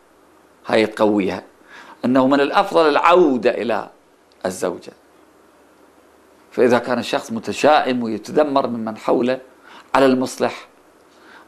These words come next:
أن يزيد تفاؤله. يعني إذا قال: "هاي المرأة ما تصلح"، لازم يجيب له أمثلة وبراهين وقصص وحكايات على أنه لا، كل إنسان يمكن أن يتغير،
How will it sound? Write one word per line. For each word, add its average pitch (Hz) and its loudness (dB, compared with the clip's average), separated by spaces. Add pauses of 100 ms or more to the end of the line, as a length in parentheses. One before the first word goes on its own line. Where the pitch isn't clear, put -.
أن 113 0
يزيد 117 0
تفاؤله. 113 -4 (420)
يعني 127 0
إذا 131 2
قال: 127 4
"هاي 139 0
المرأة 139 0 (380)
ما 196 2
تصلح"، 110 -6 (580)
لازم 156 2
يجيب 127 -2
له 123 0
أمثلة 123 -2
وبراهين 110 -4 (320)
وقصص 120 -2
وحكايات 123 2 (480)
على 143 0
أنه 143 -2
لا، 139 4
كل 135 -2
إنسان 127 0
يمكن 120 -4
أن 120 -4
يتغير، 117 -2